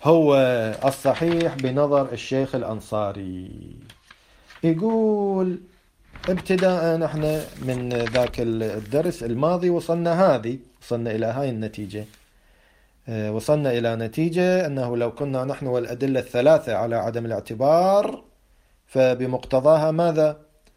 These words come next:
اه، جواز الكذب حتى في حالة التورية، يعني عدم الاعتبار كان حسنا.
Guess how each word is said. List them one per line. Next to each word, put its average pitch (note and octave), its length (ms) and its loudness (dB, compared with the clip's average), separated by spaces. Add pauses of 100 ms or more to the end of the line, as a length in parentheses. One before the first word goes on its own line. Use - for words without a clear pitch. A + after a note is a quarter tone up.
(500)
اه، A2 360 -2
جواز C3+ 460 6
الكذب A2 560 -4 (720)
حتى E3+ 460 2
في C3 200 -4
حالة A2 340 -4
التورية، A2 460 -4
يعني C#3+ 200 2
عدم B2+ 300 -2
الاعتبار A2 460 -2
كان A2 300 -6
حسنا. F#2 520 -14